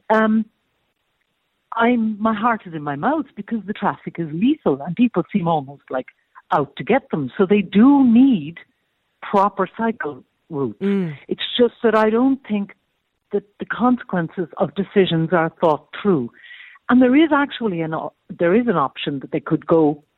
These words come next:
Speaker 1: the other side of the road and leave, or think laterally, maybe even just have the cycle routes for during the week and let the, the,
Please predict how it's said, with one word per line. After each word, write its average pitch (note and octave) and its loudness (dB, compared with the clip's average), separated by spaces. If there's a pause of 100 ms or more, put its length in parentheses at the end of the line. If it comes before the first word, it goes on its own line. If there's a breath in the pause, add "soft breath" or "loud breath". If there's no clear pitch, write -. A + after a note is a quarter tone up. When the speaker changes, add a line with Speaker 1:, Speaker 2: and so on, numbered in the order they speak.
(140)
Speaker 1:
the G3 -4
other E3+ 0 (100)
side C#3+ 0
of B2 -6
the D3+ -2
road D#3+ 2
and D#3 -6
leave, D#3+ -8 (840)
or E3+ 2 (1300)
think C4 -2 (460)
laterally, F#3+ -2
maybe G3+ -4
even G#3 -4
just A3 0 (340 soft breath)
have G#3+ 0 (100)
the - -8
cycle G#3+ 0
routes A3 -2 (120)
for G#3+ 2
during F3+ -2
the G3 -2
week A#3 -4
and E3+ -6
let F3 -2
the, F#3 -2 (300)
the, E3 4